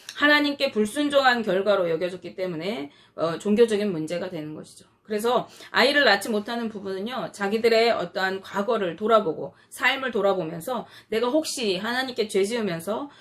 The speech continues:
회개하지 않은 것이 있는지 자신의 삶을 살펴야 했습니다. 더구나 당시에는, 어, 출산하지 못하는 모든 책임이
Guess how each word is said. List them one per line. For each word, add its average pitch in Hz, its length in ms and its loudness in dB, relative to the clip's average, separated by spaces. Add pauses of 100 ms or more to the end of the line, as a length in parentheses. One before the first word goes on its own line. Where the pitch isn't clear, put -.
(120)
회개하지 262 460 0
않은 190 240 2
것이 185 240 -2
있는지 170 560 -6
자신의 170 420 -10
삶을 202 580 -4 (200)
살펴야 214 460 -6
했습니다. 165 580 -10 (920)
더구나 277 340 4
당시에는, 254 760 0 (200)
어, 180 540 -2
출산하지 302 500 2
못하는 240 420 2
모든 262 320 2
책임이 277 720 -4